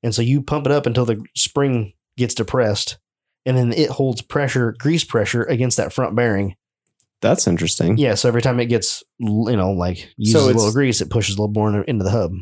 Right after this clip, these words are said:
Speaker 2: Different than an Easy Lube hub.
Speaker 1: An Easy Lube hub is through the actual spindle and has a hole on the back side of the bearing,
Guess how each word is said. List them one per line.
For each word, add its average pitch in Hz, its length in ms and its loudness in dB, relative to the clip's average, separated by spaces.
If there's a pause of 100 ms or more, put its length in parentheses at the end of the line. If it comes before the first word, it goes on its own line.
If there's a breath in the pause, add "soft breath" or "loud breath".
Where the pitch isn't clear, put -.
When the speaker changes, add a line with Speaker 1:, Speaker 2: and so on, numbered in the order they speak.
(100)
Speaker 2:
Different 135 340 0
than 117 120 2
an 104 100 2
Easy 104 360 4
Lube 95 260 2
hub. 101 260 0 (160)
Speaker 1:
An - 160 -2
Easy 180 320 2
Lube 120 260 2
hub 110 420 0 (640)
is 120 280 0
through 147 400 2
the 135 240 2
actual 117 760 0
spindle 107 1000 -2 (600)
and 117 140 0
has 120 160 0
a 107 60 0
hole 135 320 -2
on 117 80 0
the 90 140 -4 (120)
back 160 320 -2
side 95 720 -2 (320)
of 131 320 2
the 110 480 0 (640)
bearing, 101 800 -2